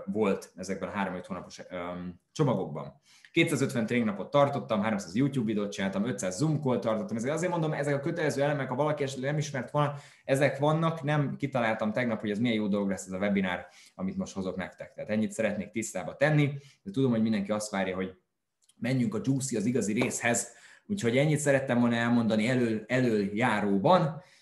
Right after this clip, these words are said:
Az, és emellett szeretném azt elmondani, hogy nem az iskolapadban ülsz, ezt akik webinárra járnak hozzám, vagy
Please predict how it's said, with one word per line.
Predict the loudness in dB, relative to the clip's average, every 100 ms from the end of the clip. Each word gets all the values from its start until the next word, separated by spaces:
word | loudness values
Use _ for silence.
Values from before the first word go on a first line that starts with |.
| -20 _ _ _ _ _
Az, | 6 6 4 -2 -4
és | -2
emellett | 4 6 8 6 4
szeretném | 2 2
azt | 2 2
elmondani, | 2 4 4
hogy |
nem | 4
az | 4
iskolapadban | 2 4 4 4 2 4
ülsz, | 4 4
ezt | 2 0
akik | 0 4
webinárra | 4 4 2 4
járnak | 2 2 0
hozzám, | 0 0 2
vagy | 0